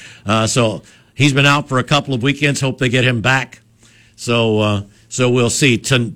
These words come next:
tomorrow night it'll be, uh, Jordan Armstrong,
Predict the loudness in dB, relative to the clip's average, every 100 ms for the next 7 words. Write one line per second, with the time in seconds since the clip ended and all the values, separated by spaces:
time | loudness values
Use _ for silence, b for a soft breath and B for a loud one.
0 | -4 -2 2 4 4 4 2 0 -4 -6
1 | -2 0 0 0 0 0 2 2 2 0
2 | 0 2 2 -2